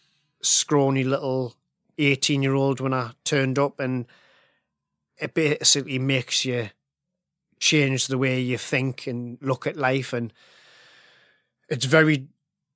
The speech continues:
determined, the training. It's, it's hard. It, it's gotta take it to another level in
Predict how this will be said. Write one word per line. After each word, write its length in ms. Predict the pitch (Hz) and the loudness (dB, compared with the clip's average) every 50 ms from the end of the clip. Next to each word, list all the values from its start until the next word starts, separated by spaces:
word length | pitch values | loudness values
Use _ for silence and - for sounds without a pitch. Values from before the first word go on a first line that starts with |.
| _ _ _ _ | _ _ _ _
determined, 800 | - 147 127 - - 170 165 156 147 143 139 127 127 120 117 101 101 - - _ _ _ _ _ _ _ _ _ _ _ _ _ _ _ _ _ _ _ _ _ _ - | -10 -4 0 2 4 6 8 8 8 6 4 2 0 -2 -4 -6 -12 -18 -20 _ _ _ _ _ _ _ _ _ _ _ _ _ _ _ _ _ _ _ _ _ _ -14
the 100 | 151 139 | -10 -6
training. 600 | - - - 147 143 135 131 131 127 131 131 135 | -2 0 2 4 4 4 4 4 2 2 0 -2
It's, 420 | 131 - 123 117 - - - - - - - | -2 -2 -2 -2 -2 -4 -6 -6 -8 -8 -8
it's 180 | 135 120 - - | -6 -4 -2 -2
hard. 640 | - - - 139 135 135 131 131 127 131 127 139 - - _ | -2 2 4 4 6 6 6 6 4 4 0 -2 -8 -14 _
It, 380 | - 135 123 120 - - - - _ _ | -10 -8 -8 -8 -8 -12 -18 -20 _ _
it's 560 | 147 135 - - - - - - - - - _ _ _ _ _ _ _ _ _ _ _ _ _ _ | -16 -12 -6 -2 0 0 0 -2 -4 -8 -14 _ _ _ _ _ _ _ _ _ _ _ _ _ _
gotta 180 | - 147 135 123 | -2 -2 -2 -2
take 360 | - - - 151 147 139 - | -2 -2 0 0 0 0 -2
it 120 | 139 131 - | -6 -4 -4
to 140 | - 135 127 | -4 -2 -2
another 380 | 123 127 135 135 127 131 123 | -2 0 0 0 0 0 0
level 560 | 123 127 131 139 131 127 131 123 120 117 117 | 0 2 2 2 2 0 0 -2 -2 -4 -6
in 500 | - 151 123 123 123 120 120 120 120 - | -6 -8 -6 -4 -4 -4 -4 -4 -6 -8